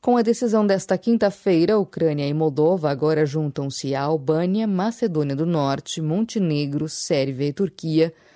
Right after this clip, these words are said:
como candidatos ao bloco. Ultrapassam Kosovo e Bósnia e Herzegovina, ainda potenciais candidatos,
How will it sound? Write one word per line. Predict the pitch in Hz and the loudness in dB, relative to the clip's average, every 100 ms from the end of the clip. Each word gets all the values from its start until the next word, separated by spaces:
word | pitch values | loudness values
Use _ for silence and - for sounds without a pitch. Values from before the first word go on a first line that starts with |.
| _ _ | _ _
como | 247 226 | 0 0
candidatos | - 165 143 143 147 - 139 | 0 -2 -2 -2 -2 -2 -2
ao | 151 | 0
bloco. | 135 - - - - _ _ - - | 0 -4 -6 -20 -20 _ _ -20 -4
Ultrapassam | 170 165 151 - 143 135 - 135 | -2 0 -2 0 -2 -2 -4 -6
Kosovo | 123 208 233 220 233 226 | -2 2 2 2 0 0
e | |
Bósnia | 185 160 147 143 147 | 0 2 2 0 -2
e | |
Herzegovina, | 131 147 147 143 196 175 131 - _ _ - | -2 -2 0 0 2 2 0 -8 _ _ -4
ainda | 160 156 156 | -2 0 0
potenciais | 160 165 165 156 - 160 147 - | 0 0 0 -4 0 0 0 -4
candidatos, | 165 151 156 147 135 - 131 - | -4 -2 0 0 0 -4 -10 -12